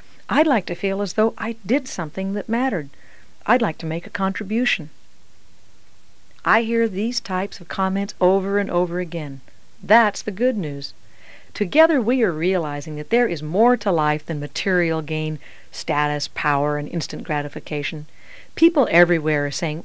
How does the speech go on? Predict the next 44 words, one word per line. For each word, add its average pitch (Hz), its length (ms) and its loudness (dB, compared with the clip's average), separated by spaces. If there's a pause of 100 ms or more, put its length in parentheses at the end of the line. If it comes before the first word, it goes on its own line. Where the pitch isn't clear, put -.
"Wait 339 300 8
a - 20 4
minute, 143 320 -4 (300)
you 339 100 2
can't 208 340 2
sink - 340 -2
half 151 360 0
a 165 60 -6
ship. 262 360 4 (380)
I 311 120 8
can't 247 320 4
ignore 165 440 4
those 190 420 6
who 180 120 2
need 165 300 0
help, 175 340 6 (300)
letting 180 280 6
them 151 120 -2
slip 170 400 2
into 165 160 0
the 156 100 -4
shadows. 180 540 2 (400)
If 220 120 2
I 233 100 6
do, 311 340 6
I 247 80 6
hurt 277 240 4
myself 277 500 0
too. 349 340 2
We're 247 260 4
on 208 180 4
the 170 80 2
ship 254 240 4
of 254 120 4
life 269 280 4
together, 294 440 4
and 185 160 0
if 196 140 -6
they 277 180 6
go 262 220 2
down, 285 380 2 (100)
so - 380 0
do 285 160 0
I." 240 400 -4